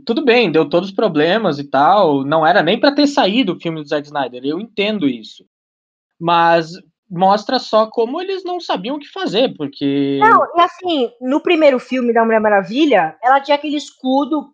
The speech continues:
Speaker 2: indestrutível e aquela espada. Nesse, mano, ela tem que buscar a porra de uma armadura,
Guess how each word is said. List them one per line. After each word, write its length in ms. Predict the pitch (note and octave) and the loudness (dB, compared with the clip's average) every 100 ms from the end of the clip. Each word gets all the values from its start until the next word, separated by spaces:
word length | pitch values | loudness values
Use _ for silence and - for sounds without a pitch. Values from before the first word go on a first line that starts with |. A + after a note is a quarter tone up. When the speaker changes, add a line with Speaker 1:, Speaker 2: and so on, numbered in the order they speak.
| - | -12
Speaker 2:
indestrutível 680 | A3+ A#3 A#3 A3+ C4+ C#4+ D#4 | 0 0 0 -8 -2 2 2
e 20 | |
aquela 160 | D#4 D#4 | 0 -6
espada. 640 | - C4+ A3 F#3 F3 D#3 _ _ _ | 0 2 4 2 -4 -12 _ _ _
Nesse, 680 | B3+ C#4 G4 A#4+ - C4+ A#3+ | -2 2 4 2 0 -4 -4
mano, 300 | F4 B4+ G#4 F4 | -2 2 2 0
ela 240 | E4+ E4 E4+ | 0 0 2
tem 200 | G4+ F#4 | 2 2
que 120 | F4+ - E4 | -2 -6 0
buscar 300 | E4+ D#4+ E4 | 2 4 0
a 20 | |
porra 220 | E4 E4 | 2 -2
de 60 | D4+ | 2
uma 140 | D#4+ | 2
armadura, 920 | D#4 D#4+ D#4+ G3+ A#3 C#4 E4 G#3+ G3 | 4 4 4 2 -2 2 4 4 2